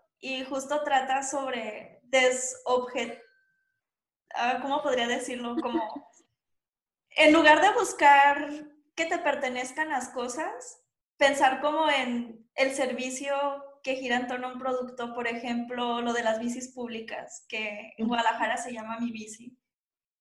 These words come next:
Speaker 1: Sí
Speaker 2: Ujú.
Speaker 1: hay un producto, pero ese mismo producto lo pueden usar cientos de personas de la ciudad. Lo de Uber y cosas de ese estilo.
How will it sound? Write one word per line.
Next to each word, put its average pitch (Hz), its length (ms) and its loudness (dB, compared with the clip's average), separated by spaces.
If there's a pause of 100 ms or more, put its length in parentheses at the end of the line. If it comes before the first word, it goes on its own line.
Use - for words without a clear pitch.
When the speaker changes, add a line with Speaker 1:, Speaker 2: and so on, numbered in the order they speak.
(380)
Speaker 1:
Sí 294 240 2
Speaker 2:
Ujú. 294 40 10
Speaker 1:
hay 294 140 4
un 302 100 -4
producto, 294 840 -4 (420)
pero 262 420 8
ese 254 240 6
mismo 294 300 -4
producto 262 500 -2
lo 262 160 -4
pueden 240 320 -4
usar 240 840 -4
cientos 269 460 -4
de 269 100 -6
personas 226 680 -8
de 131 80 -10
la 220 120 -6
ciudad. 120 500 -8 (1400)
Lo 247 160 0
de 240 140 2
Uber 233 800 -2 (160)
y 240 140 -8
cosas 247 320 -4
de 254 60 -6
ese 247 140 -8
estilo. 240 460 -8